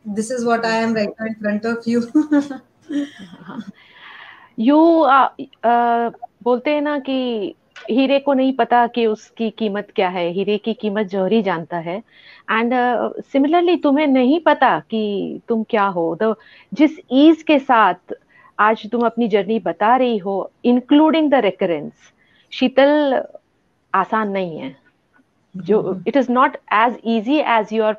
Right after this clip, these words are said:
Speaker 2: putting it। So, it is your inner strength जो तुमने बरकरार रखी।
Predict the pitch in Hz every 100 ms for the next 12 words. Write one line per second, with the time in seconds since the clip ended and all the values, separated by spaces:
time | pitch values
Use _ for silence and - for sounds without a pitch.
0 | - 240 277 233 160 - - - _ -
1 | 302 339 - _ _ _ _ _ - 262
2 | 330 277 330 - 262 269 311 - - 285
3 | 262 185 - - _ _ _ _ _ _
4 | _ - 220 247 247 233 208 - _ _
5 | _ _ _ 269 233 247 214 190 208 233
6 | 277 302 214 - - 147